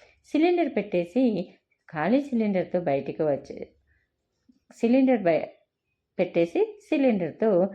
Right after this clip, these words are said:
బయటికి వచ్చాడు బాయ్. "తలుపేసుకోండి సార్," రీల్స్లో లీనమైన రమ, రమాపతిని ఉద్దేశించి అన్నాడు గ్యాస్ బాయ్. "సరే" అన్నారు ఇద్దరు తలెత్తకుండానే.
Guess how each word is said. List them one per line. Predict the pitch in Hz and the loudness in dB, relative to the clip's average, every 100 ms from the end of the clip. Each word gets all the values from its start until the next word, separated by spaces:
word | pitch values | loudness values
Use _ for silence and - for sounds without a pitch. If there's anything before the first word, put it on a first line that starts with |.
| - - | -10 -4
బయటికి | 165 165 160 156 | -2 -2 -4 -4
వచ్చాడు | 147 - 147 147 294 - | -4 -4 -6 -4 -6 -4
బాయ్. | 170 143 127 - - _ _ _ _ _ - | -2 -2 -4 -10 -18 _ _ _ _ _ -4
"తలుపేసుకోండి | 185 175 220 226 - 226 220 | -2 0 0 -2 -2 0 0
సార్," | 226 214 214 214 - _ _ - | 2 2 2 0 -14 _ _ -4
రీల్స్లో | 160 208 - 220 | -4 -4 -2 -2
లీనమైన | 214 190 180 170 160 147 143 202 - _ - | 0 -2 -2 -4 -4 -4 -4 -6 -12 _ -6
రమ, | 160 151 | -4 -2
రమాపతిని | 180 226 185 165 143 147 165 151 | 0 0 0 -4 -4 -6 -6 -8
ఉద్దేశించి | 143 - 156 156 151 147 147 156 | -8 -6 -6 -6 -8 -10 -6 -4
అన్నాడు | 147 139 139 151 302 - _ - 151 | -4 -4 -6 -4 -6 -6 _ -14 -6
గ్యాస్ | 156 147 - | -6 -6 -8
బాయ్. | - - - _ _ _ | -8 -8 -12 _ _ _
"సరే" | _ 190 190 277 294 - _ _ - | _ -4 0 0 0 -6 _ _ -6
అన్నారు | 180 196 175 214 | -2 0 0 0
ఇద్దరు | 247 - - 220 196 151 175 - _ - | -2 -4 -4 -2 -2 -2 -6 -12 _ -6
తలెత్తకుండానే. | 147 135 - 196 190 190 185 170 165 165 | -4 -4 -4 -6 -2 -4 -2 -2 -4 -6